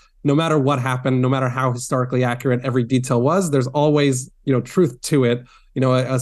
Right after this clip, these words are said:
a parable, some sort of message that, you know, is resonant and being conveyed. So that's kind of my, you know, introduction and a relationship that I think, or an example really of, you know, the way that story truth exists in Judaism. But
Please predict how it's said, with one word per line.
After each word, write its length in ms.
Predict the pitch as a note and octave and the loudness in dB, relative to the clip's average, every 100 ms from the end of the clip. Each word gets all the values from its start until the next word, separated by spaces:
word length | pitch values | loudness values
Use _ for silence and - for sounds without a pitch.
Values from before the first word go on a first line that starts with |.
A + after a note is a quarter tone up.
| C3+ | -4
a 40 | |
parable, 460 | C3 - F3+ F3 D3+ | -6 -2 0 2 2
some 260 | C3 E3 D#3+ | 0 0 0
sort 240 | - C#3+ | 2 2
of 240 | C3 B2 | 2 0
message 440 | B2 C3+ C3 B2+ A2+ | 0 -2 0 -4 -2
that, 280 | A#2 A2+ - | -2 -2 -2
you 80 | C#3 | -2
know, 100 | B2 | 0
is 140 | A#2+ | 0
resonant 500 | B2 D3 C3 B2+ B2 | 0 0 2 2 0
and 260 | A#2+ A#2 A2 | -2 -2 0
being 220 | C3 A#2+ | 0 0
conveyed. 420 | - A#2 A2 A2+ | 0 0 0 -2
So 320 | A#2+ C3 A#2+ B2 - - - | -2 0 0 0 -6 -14 -4
that's 220 | A3 A#3 | -4 -2
kind 180 | G3+ E3+ | 0 2
of 80 | |
my, 420 | C#3 C3 C3 C3 C3 - _ - | 4 2 2 0 0 -6 _ -2
you 100 | D3 | 0
know, 220 | C3+ C3 | 2 0
introduction 500 | D3+ C3 C#3 B2+ C#3 | 0 0 0 0 0
and 180 | B2+ B2+ | 0 2
a 160 | C3 C3+ | 2 0
relationship 560 | B2+ C3+ C3 - C3+ B2+ | 2 0 0 -4 -4 0
that 100 | A#2+ | 0
I 80 | |
think, 360 | A#2 C#3 B2 - _ _ - | 0 0 -2 -4 _ _ -4
or 180 | C3 B2 | 0 0
an 200 | B2 B2+ | 0 0
example 540 | C3 A2+ D3 C3+ C3+ | 0 0 -2 0 0
really 340 | B2 B2 A#2+ - | 0 0 0 0
of, 360 | A#2+ A#2 A#2 | -2 -2 -4
you 120 | - | -4
know, 280 | B2 A#2 B2 - _ | 0 0 -2 -8 _
the 80 | C#3 | 0
way 180 | C3 B2+ | 2 2
that 180 | A#2+ A2+ | 0 -2
story 300 | - B2+ B2 | -2 0 -2
truth 420 | - C3 B2 B2+ - - _ _ _ - | -2 0 0 -2 -14 -20 _ _ _ -2
exists 460 | E3 A#2+ D#3 C3 | 0 2 0 0
in 140 | C#3 C3 | 0 2
Judaism. 540 | D3 G3 A3 A#3 A3+ | 2 4 4 4 2
But 320 | C#3 C3 C3+ | 2 0 -2